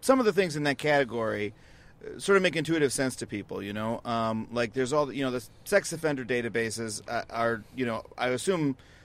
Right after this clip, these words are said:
pretty popular, uh, for instance, and that, that's sort of like, it makes some kind of intuitive sense to people. "Ah, well, you don't, maybe you don't want people living near, near a school or whatever," that there'd be some kind of rule, right? But taken together, it's,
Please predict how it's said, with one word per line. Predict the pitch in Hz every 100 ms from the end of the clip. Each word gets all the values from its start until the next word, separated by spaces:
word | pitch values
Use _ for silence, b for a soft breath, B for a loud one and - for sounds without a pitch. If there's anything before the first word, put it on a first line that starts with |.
| b -
pretty | 175 139
popular, | 147 139 127 110 104 110 - B B B -
uh, | 113
for | 110 175
instance, | 165 135 120
and | 135 139
that, | - 139
that's | 170 -
sort | 175
of | 139
like, | 139 147
it | 160
makes | 185 175
some | - 190 175
kind | 170
of | 151
intuitive | 135 151 135 113
sense | 135 123
to |
people. | 127 117 139
"Ah, | 165 165 165
well, | 156 151
you | 151
don't, | 147 147
maybe | 147
you | 139
don't | 131
want | 123
people | 113 120
living | 110 107
near, | 104
near | 110 107
a |
school | 101 - 107
or | 101
whatever," | 95 95
that | 95
there'd | 120 104
be | 117
some | - 147 131
kind | 135 123
of | 113
rule, | 110 90 85 - 104
right? | 107 104 B B B B - 120 110
But | 151 147 139 -
taken | 180 208 202
together, | 160 135 113 208 254 156 123 120 123 -
it's, | 139 127 - - -